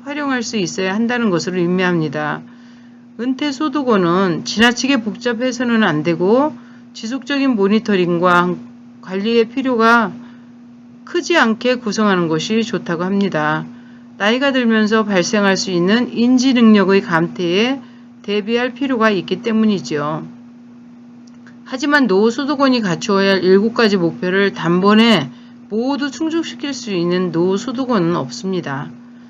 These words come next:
따라서 각기 다른 목표를 충족시킬 수 있는 노후 소득원을 조합해서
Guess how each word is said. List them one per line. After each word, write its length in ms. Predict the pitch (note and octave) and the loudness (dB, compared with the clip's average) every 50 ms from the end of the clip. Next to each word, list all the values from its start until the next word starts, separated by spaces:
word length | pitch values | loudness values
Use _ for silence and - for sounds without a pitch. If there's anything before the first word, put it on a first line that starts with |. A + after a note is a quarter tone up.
| - - - - - - | -20 -20 -20 -20 -14 -8
따라서 680 | A3 A3+ A3+ A3 A3+ A3 F#3+ G3 G#3+ A#3+ C#4 D#4 E4 - - - - - - - - | -4 -4 -4 -4 -2 -2 0 2 2 2 0 -2 -4 -6 -12 -18 -20 -20 -20 -20 -16
각기 440 | - A3+ A#3 A#3+ - - C#4 C#4 C4 | -12 -12 -12 -10 -6 -4 -4 -4 -2
다른 300 | - A3 G#3+ A#3 A#3+ A3+ | 0 0 2 2 2 2
목표를 480 | G3+ F#3+ - - - A3 A3+ B3 C4 | 0 -2 -2 -2 -2 0 2 2 0
충족시킬 640 | C4 - D4+ D#4 D4 D#4 D4 B3 A#3 - - B3+ B3 | 0 -2 -4 -2 -2 -4 -4 -6 -8 -12 -12 -12 -10
수 160 | A3+ - A3+ | -10 -8 -6
있는 560 | G3+ F#3 F3+ F#3 G3 G3+ G3+ G3 F#3+ F#3+ - - - - - - | -4 -2 -2 -2 0 0 -2 -2 -4 -6 -10 -14 -16 -20 -18 -12
노후 340 | F#3 G3 G3+ G#3 B3 A#3+ A#3 | -8 -6 -6 -4 -4 -6 -6
소득원을 680 | A#3+ C4+ B3+ A#3+ C4 A3 G3 F3 F3 F#3 G#3 G#3+ G#3 - | -6 -6 -6 -6 -4 -2 -2 -2 0 0 0 -2 -2 -4
조합해서 880 | - F#3 F3+ F3+ F3+ - F3 D#3+ C#3+ - E3 E3+ G3+ A3+ B3+ C4+ C4+ | -4 -2 -2 -2 -4 -4 -6 -6 -6 -4 -4 -2 -2 0 -2 -2 -6